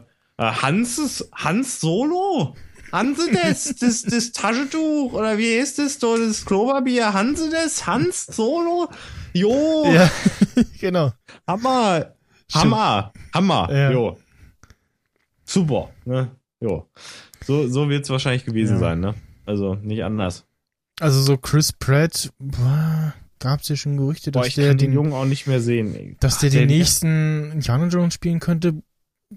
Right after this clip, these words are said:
Speaker 2: könnte ich mir noch am ehesten vorstellen.
Speaker 1: Ja, könnte ich mir aber eben
Speaker 2: Aber als
Speaker 1: nicht.
Speaker 2: Han Solo, weiß nicht. Nee. Mm.
Speaker 1: Nein.
Speaker 2: Keine Ahnung.
Speaker 1: Mm,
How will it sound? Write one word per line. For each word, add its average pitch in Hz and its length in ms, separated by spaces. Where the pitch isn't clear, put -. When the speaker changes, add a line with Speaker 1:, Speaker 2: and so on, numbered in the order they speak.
Speaker 2:
könnte 175 320
ich 170 120
mir 165 120
noch 160 160
am 143 140
ehesten 190 640
vorstellen. 190 840
Speaker 1:
Ja, 110 160
könnte 127 180
ich 117 60
mir 117 220
aber 113 420
eben 110 160
Speaker 2:
Aber 147 200
als 143 220
Speaker 1:
nicht. - 80
Speaker 2:
Han 143 140
Solo, 165 500
weiß - 200
nicht. - 520
Nee. 165 440
Mm. 151 600
Speaker 1:
Nein. 87 320
Speaker 2:
Keine 131 200
Ahnung. 214 380
Speaker 1:
Mm, 214 180